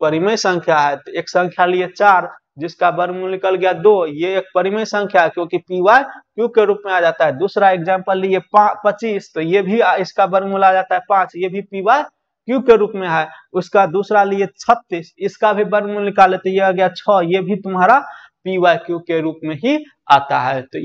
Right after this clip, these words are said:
इसका यही उदाहरण हुआ और यही कारण भी कह सकते हैं कि प्रत्येक प-, ये संख्या का जो वर्गमूल निकालेंगे तो ये अपरि-, परिमेय, अपरिमेय संख्या नहीं होगा।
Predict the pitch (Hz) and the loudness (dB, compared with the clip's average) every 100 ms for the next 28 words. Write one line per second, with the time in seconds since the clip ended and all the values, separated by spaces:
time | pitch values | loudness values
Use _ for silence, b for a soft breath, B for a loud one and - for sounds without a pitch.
0 | 165 160 190 175 180 214 220 170 175 160 | -4 0 4 4 2 0 0 4 2 2
1 | 165 156 151 143 147 151 151 175 196 180 | -4 -4 -2 0 -2 -4 -4 -6 -4 2
2 | 160 180 185 185 190 170 - 170 - 147 | 2 2 -6 -6 -6 -6 -10 -10 -8 -6
3 | 139 b b _ 202 - 196 170 - 214 | -8 b b _ -10 2 2 2 2 2
4 | 247 - 208 185 185 180 - 185 175 185 | 2 -2 -6 -4 -4 -6 -4 -4 0 -2
5 | 185 170 156 156 170 175 185 170 175 156 | 0 -4 -4 -4 -4 -2 -4 -2 0 0
6 | 156 180 208 156 156 151 - 151 143 160 | -2 -2 -2 -2 -2 -2 -2 -6 -2 -2
7 | 160 156 151 147 160 151 160 156 147 143 | -2 -4 -6 -6 -4 -2 -2 -6 -6 -8
8 | 139 - 196 277 B B _ - 151 165 | -10 0 2 2 B B _ -6 -4 -2
9 | 233 175 143 131 | -2 0 0 -2